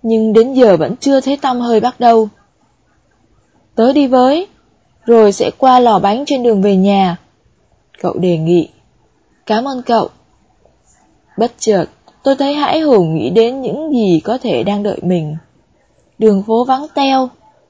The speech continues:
tuy vào giờ này cũng không phải cảnh tượng bất thường lắm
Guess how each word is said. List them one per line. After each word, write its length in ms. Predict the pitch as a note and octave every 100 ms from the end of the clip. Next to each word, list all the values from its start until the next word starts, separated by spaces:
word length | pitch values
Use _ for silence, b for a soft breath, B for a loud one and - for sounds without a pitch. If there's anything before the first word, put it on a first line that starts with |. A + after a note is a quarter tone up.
| -
tuy 200 | G#3+ G#3+
vào 160 | G3+ F3+
giờ 240 | F3+ F3
này 260 | E3 E3+ D3+
cũng 160 | F#3+
không 220 | C4 C#4
phải 280 | C#4 A3 -
cảnh 280 | - C3+ D3 -
tượng 200 | G#3 A3+
bất 200 | D#4 -
thường 240 | A3+ E3+
lắm 360 | E3 F3 G#3